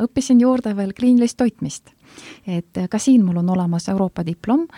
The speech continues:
ja siis, äh, vot kõige huvitavamad kohad on just nimelt erinevate erialade selline vaheosa, sest, äh, ka kliinilises toitmises on olemas selline termin nagu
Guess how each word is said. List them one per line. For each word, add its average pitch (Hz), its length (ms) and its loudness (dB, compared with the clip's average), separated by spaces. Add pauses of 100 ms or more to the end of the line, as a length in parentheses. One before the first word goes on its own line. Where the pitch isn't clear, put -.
(400)
ja 208 140 0
siis, 226 500 -2
äh, 196 520 0 (640)
vot 220 300 -4 (760)
kõige 277 320 2
huvitavamad 196 680 -2
kohad 208 360 -2
on 180 140 -4
just 196 180 -4
nimelt 285 380 0
erinevate 202 760 0
erialade 214 880 0 (380)
selline 202 320 -2
vaheosa, 240 680 -2 (420)
sest, - 460 -8
äh, 196 360 0 (160)
ka 196 280 -4 (240)
kliinilises 240 680 0
toitmises 208 560 -4
on 190 160 -2
olemas 226 400 -2
selline 214 280 0
termin 226 420 0
nagu 170 240 -4